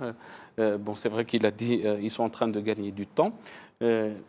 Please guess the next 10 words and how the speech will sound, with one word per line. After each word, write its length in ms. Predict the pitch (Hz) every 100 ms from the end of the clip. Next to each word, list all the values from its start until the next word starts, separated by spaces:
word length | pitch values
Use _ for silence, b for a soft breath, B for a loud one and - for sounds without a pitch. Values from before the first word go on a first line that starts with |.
| -
est-ce 140 | 123 -
que 80 |
ce 120 | 135 127
gouvernement 600 | 123 120 110 113 117 160
va 160 | 120
tenir 420 | - 139 214 147
aussi, 340 | 107 - - 95
euh, 280 | 98 101 98 -
jusqu'à 300 | 101 - 104
l'é-, 420 | 104 98 95 92